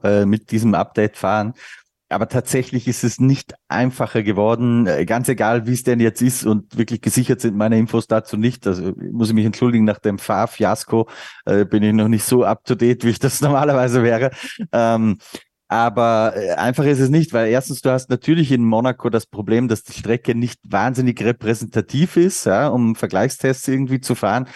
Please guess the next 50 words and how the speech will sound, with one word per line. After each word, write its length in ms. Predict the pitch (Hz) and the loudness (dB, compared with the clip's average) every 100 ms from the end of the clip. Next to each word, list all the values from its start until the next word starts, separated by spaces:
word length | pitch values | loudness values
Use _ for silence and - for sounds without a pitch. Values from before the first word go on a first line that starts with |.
| - - | -20 -14
Sie 140 | - | -6
ist 100 | 104 | -2
ja 80 | 113 | 0
sehr, 240 | 104 117 127 | 2 2 2
sehr 100 | 120 | 2
langsam 680 | 107 127 139 - 123 123 | 0 -2 -2 -2 0 0
mit 160 | 120 - | -2 -2
extrem 560 | 98 - - 104 156 131 | -6 -4 -2 0 0 0
viel 200 | 139 120 | 2 2
Anpressdruck. 720 | 90 147 139 131 - 131 - | 0 -2 -2 -2 -2 -4 -4
Das 140 | 92 | -4
heißt, 220 | 110 113 | -2 -2
die 60 | 107 | -6
Teams 260 | - 127 - | -4 -4 0
bringen 260 | 120 143 | 0 2
da 100 | 127 | 2
in 120 | 117 | 0
der 140 | 117 98 | 0 2
Regel, 260 | 113 127 127 - - - | 2 2 -2 -6 -20 -8
ähm, 340 | - 104 101 101 - | 0 0 2 -2 0
ohnehin 400 | 139 160 131 113 | 0 2 2 2
eigene 440 | 85 113 131 120 | 2 0 2 2
Monaco-Specs 840 | 110 117 143 - 131 - 131 127 - | 2 2 0 -2 -6 -2 -4 -2 0
mit, 220 | 143 - | 0 0
soweit 380 | 110 98 127 127 | 0 0 0 -2
das 160 | - | -2
in 120 | 117 | -4
Zeiten 300 | - 101 113 | -2 -2 -2
des 140 | 113 104 | -4 -4
Budget 360 | 104 113 110 | -2 -4 -6
Caps 280 | - 110 - | -6 -6 -2
halt 140 | 104 107 | -4 -2
noch 120 | 101 | 2
möglich 300 | 123 147 127 | 2 2 0
ist. 160 | 120 | 2
Aber 100 | 95 | 0
so 80 | 101 | 0
ähnlich, 380 | 107 117 123 113 - - - | 0 2 0 -2 -12 -20 -4
wie 100 | 107 | 0
sie 100 | 107 | 2
nach 160 | 104 - | 0 -2
Baku 460 | 107 113 - 131 | -4 -4 -2 -2
zum 180 | 131 113 | -2 -2
Beispiel 340 | 98 113 - | 0 -2 0
jetzt 200 | 110 104 | 0 0
eher 180 | 80 110 | 0 0
die 120 | 104 | 2
Low-Downforce-Flügel 880 | 104 120 131 113 123 - 110 131 123 | 0 0 2 0 -2 -4 -4 -4 -4
gebracht 420 | 110 104 104 - 110 | -2 -2 -4 -4 -4
haben, 180 | 101 | -4